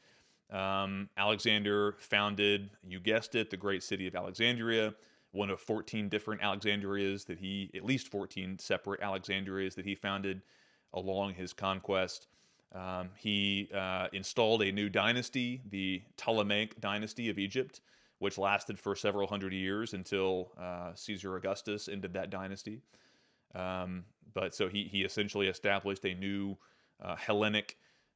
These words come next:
uh, Ptolemaic dynasty as, as the new pharaohs in Egypt. And he also did something interesting.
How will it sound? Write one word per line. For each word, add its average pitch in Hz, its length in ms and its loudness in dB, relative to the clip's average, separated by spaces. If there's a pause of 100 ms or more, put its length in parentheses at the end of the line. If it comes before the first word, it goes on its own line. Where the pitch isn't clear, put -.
uh, 95 300 -4
Ptolemaic 101 640 4
dynasty 104 640 2
as, 92 100 -2
as 95 160 -4
the 95 60 -8
new 92 160 -4
pharaohs 98 480 2
in 92 80 -4
Egypt. 107 400 -2
And 98 260 -4
he 117 80 -6
also 143 240 0
did 127 160 2
something 104 300 -2
interesting. 101 580 -2